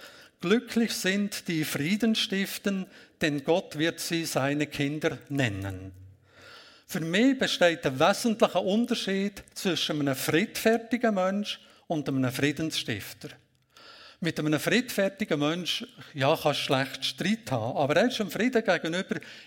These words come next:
eher so ein bisschen passiv eingestellt. Er ist ein angenehmer Mensch. Um, und wenn es um Konflikte geht, dann umgeht er die lieber, als dass er sie anspricht. Der Friedensstifter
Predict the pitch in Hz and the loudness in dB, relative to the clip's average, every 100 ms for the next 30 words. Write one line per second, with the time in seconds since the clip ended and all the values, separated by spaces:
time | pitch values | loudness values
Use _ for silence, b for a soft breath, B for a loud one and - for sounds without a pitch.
0 | B 175 214 208 165 156 170 - 135 139 | B 2 4 2 0 -2 -2 0 0 0
1 | - 156 139 208 147 139 - - 107 98 | 0 -2 -2 -4 -4 -4 -6 -6 -4 -4
2 | - - - _ _ _ _ - 190 196 | -8 -14 -20 _ _ _ _ -4 0 2
3 | 175 247 262 220 220 226 160 113 110 - | 4 2 2 -2 0 0 0 -4 -8 -12
4 | - _ _ _ _ _ B B B B | -16 _ _ _ _ _ B B B B
5 | B B B B 175 175 147 _ 254 269 | B B B B 0 -2 -10 _ -12 -8
6 | 214 185 180 165 175 156 165 156 - 233 | -6 -4 -2 0 -2 -2 -2 -2 0 -2
7 | - - 233 196 196 208 - - 208 233 | -2 -2 4 6 4 2 -2 0 2 2
8 | 185 160 175 220 247 247 220 220 202 190 | 2 4 4 4 0 0 2 2 2 2
9 | 117 107 - 107 170 156 - 170 - 135 | 0 -2 -8 -4 0 0 -2 -6 -6 -2
10 | 175 165 151 151 - - 120 - - - | 0 2 0 0 -4 -6 -8 -10 -14 -18
11 | - _ _ _ _ _ _ _ _ B | -20 _ _ _ _ _ _ _ _ B
12 | B B B B B - - - 190 247 | B B B B B -10 -6 0 0 4
13 | 269 226 - - - 254 262 - - 120 | 2 2 -2 -4 2 2 2 -4 -8 -6